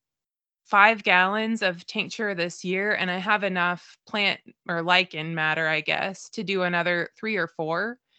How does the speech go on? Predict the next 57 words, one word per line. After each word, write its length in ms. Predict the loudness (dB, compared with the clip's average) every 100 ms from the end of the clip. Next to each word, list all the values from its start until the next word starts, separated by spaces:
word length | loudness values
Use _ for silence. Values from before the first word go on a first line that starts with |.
| _ _ _ 0
Um, 560 | 4 4 2 -4 -10 -14 _ _ _
so 680 | 0 4 4 4 0 -4 -10 _ _
we, 240 | -4 -4 -2
I 80 | -2
mean, 180 | 0 0
we've 180 | -2 2
got 340 | 4 4 -2
plenty 480 | -6 -6 -4 -2 -2
in 120 | -2
our 160 | -2 -2
area, 500 | -2 -2 -2 -2 -4
and 320 | -4 -4 -6
you 120 | -2
don't 220 | -2 -2
have 280 | 2 0 0
to, 340 | -2 -2 -2 -4
you 120 | -6
can 260 | -4 -6 -6
sustainably 640 | -10 -2 4 4 2 -2
harvest 460 | 2 0 0 -4 -8
it 160 | -8
just 200 | -8 -4
waiting 320 | 0 0 0 -4
till 180 | -4
it 160 | -4 -4
falls 260 | -4 -2 -2
off. 220 | -4 -4
You 100 | -2
don't 160 | -2 0
have 180 | -2 -4
to, 100 | -4
like, 220 | -4 -2
climb 300 | 0 0 0
the 100 | -6
trees 400 | -6 -4 -4 -6
and 260 | -8 -8 -12 -20 -20 -20 0
go 160 | 6 8
after 400 | 8 6 0 -2
it 200 | -2 -4
yourself. 480 | -8 -2 4 4 4
And 80 | 2
it's 120 | 6
actually 300 | 6 4 2
better 380 | 4 4 2 -2
if 160 | -6
you 120 | -8 -4
don't, 400 | -2 -2 -4 -8
because 300 | -4 -4 0
then, 200 | 0 0
you 120 | -2
know, 100 | -4
it 140 | -6
still 200 | -4 -4
stays 340 | -4 0 0 0
part 260 | 0 2 2
of 220 | -2 -4
the 340 | -2 -2 -2